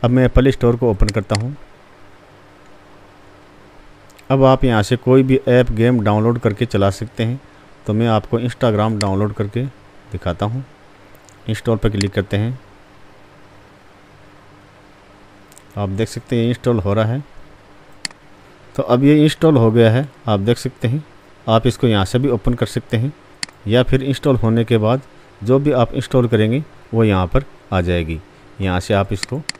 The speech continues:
ओपन कर सकते हैं और लॉगिन करके इसको चला सकते हैं। इस प्रकार से आप कोई भी गेम ऐप प्ले स्टोर से डाउनलोड करके उसको चला सकते हैं।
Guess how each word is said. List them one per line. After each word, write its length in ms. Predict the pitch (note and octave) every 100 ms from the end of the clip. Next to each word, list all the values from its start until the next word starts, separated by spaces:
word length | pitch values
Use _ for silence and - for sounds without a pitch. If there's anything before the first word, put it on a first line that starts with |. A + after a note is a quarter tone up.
| -
ओपन 240 | F#2+ - F#2+
कर 120 | F2
सकते 320 | - E2+ -
हैं 180 | E2 D#2 - - - - - - - - - -
और 120 | G2
लॉगिन 340 | G2 G2+ B2
करके 260 | A2+ G2+ G#2+
इसको 260 | G2 - C#3
चला 240 | G2+ F#2
सकते 320 | - - -
हैं। 160 | F2+ F2 -
इस 80 | C#3
प्रकार 320 | - - C3+
से 160 | B2 C#3+ -
आप 180 | A#2+ -
कोई 220 | A#2+ C3+
भी 120 | C3+
गेम 280 | G#2+ A2+ A#2+ -
ऐप 140 | A2 -
प्ले 200 | A2 A#2
स्टोर 240 | - G2+
से 120 | G#2+
डाउनलोड 380 | A2+ F#2 F#2 G#2
करके 260 | G#2 F#2+ G#2+
उसको 200 | - G#2
चला 240 | - F2+
सकते 280 | F2+ - -
हैं। 180 | A2+